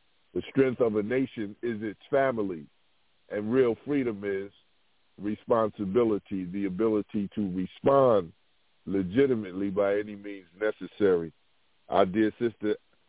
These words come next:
Maya Angelou would say, "You might not be able to control all the events that happen to you, but you can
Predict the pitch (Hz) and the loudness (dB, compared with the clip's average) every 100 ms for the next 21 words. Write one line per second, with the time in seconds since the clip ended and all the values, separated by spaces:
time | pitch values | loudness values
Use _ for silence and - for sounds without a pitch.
0 | _ 101 113 113 104 117 113 107 107 113 | _ 0 2 2 2 -2 -2 -4 -2 0
1 | 107 107 - 127 117 117 - _ _ _ | 0 -4 0 2 2 0 -8 _ _ _
2 | _ _ _ 98 107 127 131 123 120 107 | _ _ _ -8 0 2 4 2 0 2
3 | 123 123 113 110 120 101 110 - 135 120 | 2 4 2 -6 -10 -8 -12 -2 0 2
4 | 120 - 131 151 120 120 101 104 92 104 | 0 2 4 4 2 -8 -10 -12 -8 -8
5 | 95 - 101 107 104 95 98 - 101 95 | -8 -4 -2 0 -2 -2 -10 -8 -6 -2
6 | 95 95 _ _ _ _ _ _ - 104 | -2 -4 _ _ _ _ _ _ 0 0
7 | 101 113 107 143 131 | 0 -4 -2 0 0